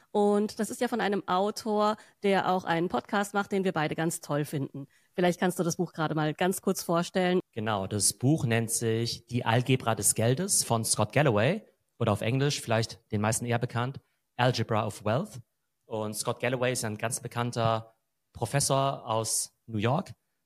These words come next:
Speaker 2: und, ähm, der ist ja auch in der Tech-Szene eben sehr bekannt, sehr guter Content-Creator, sehr guter Keynote-Speaker. Aus meiner Sicht ist er erst in dritter Linie irgendwie Professor und in erster Linie halt irgendwie sozusagen Media-Personality.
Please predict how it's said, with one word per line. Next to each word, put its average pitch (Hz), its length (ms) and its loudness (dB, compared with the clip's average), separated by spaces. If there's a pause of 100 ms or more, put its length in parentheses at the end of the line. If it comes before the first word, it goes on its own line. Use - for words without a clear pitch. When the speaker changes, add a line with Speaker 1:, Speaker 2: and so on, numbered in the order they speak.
(140)
Speaker 2:
und, 107 460 -2
ähm, 101 200 -2
der 110 100 -4
ist - 60 -4
ja 107 80 2
auch 107 60 -2
in 104 40 -2
der 104 120 0
Tech-Szene 131 480 2
eben 120 100 -4
sehr 117 140 -2
bekannt, 117 500 -2 (320)
sehr 110 240 2
guter 107 400 0
Content-Creator, 120 800 0
sehr 107 180 0
guter 110 300 -2
Keynote-Speaker. 135 760 -2 (100)
Aus - 140 0
meiner 123 140 2
Sicht 127 160 -4
ist 123 100 -8
er 113 160 -2 (400)
erst - 240 -6
in 104 60 -10
dritter 151 260 0
Linie 110 380 0
irgendwie 101 320 -6
Professor 113 560 -4 (320)
und 107 200 -2
in 107 60 -2
erster 110 240 0
Linie 104 240 -4
halt 101 200 -4
irgendwie 98 360 -14
sozusagen 98 640 -6
Media-Personality. 117 920 -2